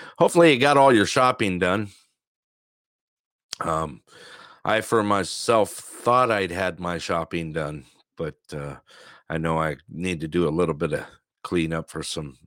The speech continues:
extra stuff this week, as it is coming close.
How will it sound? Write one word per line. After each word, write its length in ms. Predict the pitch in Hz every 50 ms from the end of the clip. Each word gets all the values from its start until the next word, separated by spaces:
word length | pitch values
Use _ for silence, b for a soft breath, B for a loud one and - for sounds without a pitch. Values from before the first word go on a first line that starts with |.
| _ _ -
extra 360 | 80 76 - - - 78 76
stuff 360 | - - - 78 76 - -
this 260 | - 78 73 - -
week, 340 | 78 80 82 85 - - - _ _ _ B B B B B B B B B B
as 200 | - 87 80 85
it 100 | 90 82
is 180 | 92 90 80 -
coming 400 | - 104 98 95 92 87 82 76
close. 540 | - - 92 92 95 98 - - - -